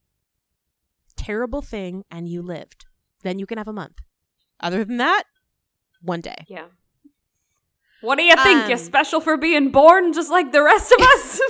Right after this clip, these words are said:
Speaker 2: <laughs>
Speaker 1: <laughs> But he was, uh, definitely descended from the preacher who baptized George Washington.
Speaker 2: <gasps> I love George
Speaker 1: Mm-hmm.
Speaker 2: Washington.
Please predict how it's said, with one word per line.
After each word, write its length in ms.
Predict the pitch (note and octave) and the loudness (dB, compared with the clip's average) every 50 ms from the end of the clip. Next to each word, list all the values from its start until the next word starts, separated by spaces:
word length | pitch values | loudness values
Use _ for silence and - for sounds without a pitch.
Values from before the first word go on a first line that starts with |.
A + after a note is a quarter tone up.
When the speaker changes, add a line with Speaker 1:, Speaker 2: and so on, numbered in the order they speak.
| - - B4+ - _ C#5+ C#5 D5 C#5 C#5+ | -4 -10 -18 -16 _ -20 -18 _ -16 -14
Speaker 2:
<laughs> 400 | C5+ D5 C#5 D5 D#5+ D#5 - D5 C#5+ C#5 _ - - - _ _ _ _ _ - B3 A3 | -14 -8 -6 -6 -6 -6 -8 -10 -10 -12 _ -20 -20 -20 _ _ _ _ _ -20 -20 -20
Speaker 1:
<laughs> 80 | A3 - | -4 0
But 420 | D4+ E4+ E4+ B3 G#3 F3+ E3+ - _ _ _ _ _ _ _ _ _ _ _ | 2 4 4 2 0 -6 -10 -14 _ _ _ _ _ _ _ _ _ _ _
he 260 | - - - D4 D4 C4+ | -20 -16 -10 -8 -8 -6
was, 480 | A3+ C4+ B3+ B3+ B3 A#3+ B3 A#3+ - - _ _ | -4 -4 -4 -4 -4 -6 -8 -10 -14 -18 _ _
uh, 360 | A#3 G#3+ G3+ F#3+ F3+ E3+ D#3+ E3 _ | -6 -6 -6 -6 -8 -10 -12 -14 _
definitely 600 | - A#3 A#3+ B3+ - - F4+ E4+ D#4+ C#4+ C#4 C#4+ | -6 -4 -4 -4 -4 -6 -8 -10 -8 -10 -14 -12
descended 520 | A3+ A#3+ - - A#3+ A3 A3 G#3 G3+ F#3 - | -12 -12 -12 -10 -10 -10 -10 -10 -12 -12 -12
from 460 | _ F#3 F3 E3+ E3 E3 D#3+ D#3 - _ _ _ _ | _ -10 -10 -10 -10 -12 -14 -16 -20 _ _ _ _
the 160 | - E3+ F3+ | -16 -16 -12
preacher 480 | - - - A3 A3+ A#3 - - C4+ C4 | -10 -10 -10 -10 -12 -16 -14 -14 -16 -14
who 160 | - A#3 G3+ | -12 -12 -12
baptized 840 | - _ - E3 E3+ F3+ - _ - G3 F3+ F3 E3+ F3 - - - - _ | -12 _ -10 -10 -10 -10 -12 _ -12 -10 -8 -8 -8 -10 -12 -14 -20 -20 _
George 360 | - - D3 C#3+ C#3 D3+ - | -14 -12 -12 -12 -12 -14 -16
Washington. 540 | E3 F3+ A#3 E4 - - A#3 G3 - - - | -16 -16 -16 -16 -16 -16 -18 -16 -16 -18 -16
Speaker 2:
<gasps> 20 | - | -12
I 800 | D4+ F4 G4 G#4 A#4+ C5+ C5+ C5+ C5 B4+ A#4+ A4 G4 E4+ C#4 - - _ _ _ _ _ _ _ _ _ _ _ _ - G3+ G3+ | -10 -8 -6 -4 -4 -2 -2 -2 -2 -2 -2 -2 -4 -6 -10 -16 -20 _ _ _ _ _ _ _ _ _ _ _ _ -14 -12 -12
love 380 | F#3 F3+ F3+ F3+ F3+ E3 E3+ | -10 -10 -8 -10 -10 -10 -12
George 240 | - - D3 A#2+ - | -12 -12 -12 -12 -12
Speaker 1:
Mm-hmm. 80 | G3+ G3 | -12 -14
Speaker 2:
Washington. 680 | - G3+ B3 C#4+ - - _ _ - - - - - | -14 -14 -14 -16 -20 -20 _ _ -20 -20 -20 -20 -20